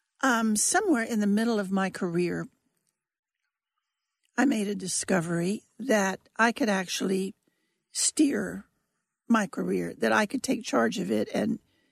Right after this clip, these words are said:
head in a new direction if I wanted to. I had been assigned to the, um, subcontinent for a summer, replacing someone who had to go back on home leave.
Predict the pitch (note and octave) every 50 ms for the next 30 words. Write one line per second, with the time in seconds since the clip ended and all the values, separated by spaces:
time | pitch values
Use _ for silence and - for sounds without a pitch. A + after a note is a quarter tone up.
0 | _ _ - - - - - - - A#3 - - _ - G#3 G3 F#3 F3+ G3 F#3
1 | F3 G3 G3 G3+ G3 - - - - - - - - - G#3 G#3 - G2+ - -
2 | - - - - - _ _ _ _ _ _ _ _ _ _ - A#3+ C4 C#4+ D4
3 | C#4+ B3+ A3 G#3 F#3 - - - G#3+ G3+ G3 F#3 F#3 F#3+ F#3 - - - - G3+
4 | E3+ F#3 F3 F3 - - E3+ E3 D#3+ E3 E3 E3 - - _ _ _ _ _ _
5 | _ _ _ _ _ _ _ _ _ - - - G3+ - - - - E3+ - -
6 | D#3 F3+ G#3 - _ _ _ _ _ _ _ _ _ - G#3 G3 - - - G3
7 | F#3 F3 - - - - F3 - - G3 F#3 F3 - - - - - - E3 -
8 | E3 D#3+ E3 - - - - - - - - _ - - - F#3 F3 - - C#2+
9 | - - - - - - -